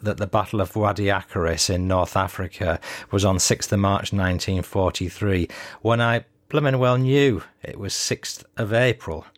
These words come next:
So, uh, sorry about that if anybody spotted it. Moving on. It's funny, but, uh,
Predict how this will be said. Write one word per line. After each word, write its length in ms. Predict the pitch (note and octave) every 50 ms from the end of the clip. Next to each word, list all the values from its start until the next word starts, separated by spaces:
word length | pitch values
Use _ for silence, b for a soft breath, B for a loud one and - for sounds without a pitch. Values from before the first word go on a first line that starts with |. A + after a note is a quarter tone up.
| B B B B B
So, 500 | - - - - - G#2+ G2+ G#2 G#2 G#2
uh, 180 | G#2 G#2 G2+ G2
sorry 280 | - - - C#3+ C#3
about 260 | C3+ A#2 C3+ A#2+ -
that 160 | - A2+ A2 G#2+
if 100 | G2+ G2+
anybody 360 | G#2 G#2 F#2+ F2 F#2+ F#2 E2+
spotted 480 | - - - - A2+ - - A2 G2
it. 280 | G#2+ G#2 F#2+ - - - b b b b b b b _ _ _
Moving 400 | G2 G2 G2 F#2 E2+ F#2 F2+ E2+
on. 220 | E2 D#2+ D#2+ D2 - _ _ _ _ _ _ _ _ _ _ _ _ _ _ _ _ _ _ - - B B B B B B B B B B
It's 160 | - A#2+ -
funny, 320 | - - - C#3 B2 A2 G#2+
but, 460 | F#2+ F2+ G2+ G2+ - - - - -
uh, 240 | G#2+ G#2 G#2 G#2